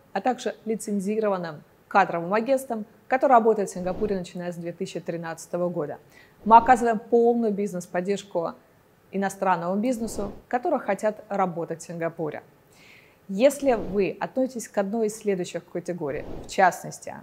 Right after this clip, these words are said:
вы хотите создать полный сабстанс в Сингапуре, включая аренду офиса, поиск и подбор местных и иностранных сотрудников,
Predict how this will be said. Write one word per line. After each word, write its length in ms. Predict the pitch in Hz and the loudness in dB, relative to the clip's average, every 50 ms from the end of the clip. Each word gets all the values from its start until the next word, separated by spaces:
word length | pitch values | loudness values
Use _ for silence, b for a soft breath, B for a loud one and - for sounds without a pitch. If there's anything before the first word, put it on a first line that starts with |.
| - _ - | -18 _ -2
вы 160 | 196 240 269 | 0 0 2
хотите 400 | 262 240 247 247 262 240 - 233 | 2 2 2 2 -2 -6 -6 -8
создать 360 | 220 - 214 208 202 214 202 | -6 -4 -4 -2 -2 -2 -4
полный 460 | 208 - - 254 262 247 247 240 233 | -4 0 4 6 6 6 6 4 0
сабстанс 480 | 226 - 208 185 180 - - 170 165 175 | 0 0 0 -2 -2 -2 -8 -12 -12 -10
в 40 | - | -8
Сингапуре, 520 | 180 185 190 214 208 - 254 226 214 202 | -6 -2 -2 -2 -2 0 0 0 0 0
включая 520 | 190 - - 202 185 - - 185 175 160 - | -2 -4 -8 -8 -8 -6 -4 -4 -4 -4 -2
аренду 440 | - 170 202 240 254 226 196 202 | -2 -2 0 0 0 -2 -2 -2
офиса, 480 | 185 175 175 175 185 160 - - 143 147 b b b b b _ | -2 -4 -4 -6 -8 -14 -12 -12 -12 -12 b b b b b _
поиск 360 | _ 247 247 247 240 240 - 214 | _ 2 2 2 2 0 -4 -8
и 40 | |
подбор 580 | 202 - - 214 202 175 160 170 196 202 196 190 - - - | -8 -2 -2 -2 -2 -2 -4 -4 -4 -4 -4 -6 -10 -10 -6
местных 460 | 190 196 208 202 202 202 185 - - | -2 -2 -2 -2 -2 -6 -8 -6 -4
и 60 | 185 | -4
иностранных 520 | 180 180 175 - - 190 185 180 185 180 175 | -4 -6 -8 -8 -4 -4 -4 -4 -4 -8 -8
сотрудников, 760 | - 185 175 - - 165 156 151 147 151 147 - - - | -8 -8 -8 -6 -6 -8 -8 -8 -12 -16 -18 -16 -16 -16